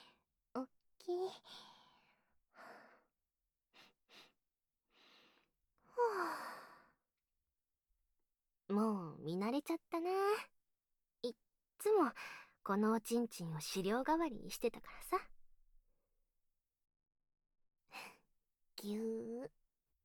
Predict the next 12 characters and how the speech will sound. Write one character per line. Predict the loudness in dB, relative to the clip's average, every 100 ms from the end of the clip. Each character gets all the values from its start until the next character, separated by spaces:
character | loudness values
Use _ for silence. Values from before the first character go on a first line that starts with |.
| _ _ _ _ _ _ _ _ _ _ _ -2
ー。 |
に | 2 2 0 -6
ぎ | -10
に | -12 -12 -16 -20 -8 -8
ぎ。 | -8 -12 _ _ _ _ _ _ -14 -12 -14 -10
あ | -2 0
っ | -2 -8
た | -8 -8
か。 | -8 -6 -2 -2 -4 _ _ _ -20 -18 -18 -20 -20 _ _ _ _ _ -6
う |
ー |
ん。 | -2 0 0 -2 -4 -4 -4 -6